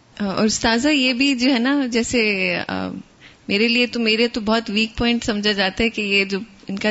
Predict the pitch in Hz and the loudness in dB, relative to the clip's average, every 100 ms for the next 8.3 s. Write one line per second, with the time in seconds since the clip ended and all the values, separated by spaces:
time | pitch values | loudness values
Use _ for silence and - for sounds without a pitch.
0 | 196 208 208 196 196 185 190 202 190 202 | 0 0 2 0 2 0 0 0 -2 -6
1 | - - - - - - 190 190 170 175 | -14 -18 -16 -16 -18 -6 -2 0 2 2
2 | 170 165 69 - - 190 190 190 196 - | 0 -2 -4 -6 -6 -4 -2 0 -2 0
3 | 247 262 269 233 240 269 269 240 226 233 | 0 2 2 2 2 4 4 2 2 2
4 | 208 247 - 247 226 220 170 202 247 220 | 2 0 0 0 0 0 0 0 0 -2
5 | 185 185 196 180 170 175 190 - 202 208 | -2 -4 -4 -4 -2 -4 -4 -8 -6 -4
6 | 214 226 - 208 220 262 247 220 254 254 | -4 -4 -2 -2 0 0 0 -2 -2 0
7 | 240 - 202 196 202 214 214 208 196 185 | 0 0 0 0 0 -2 0 0 0 0
8 | 175 175 | -2 -4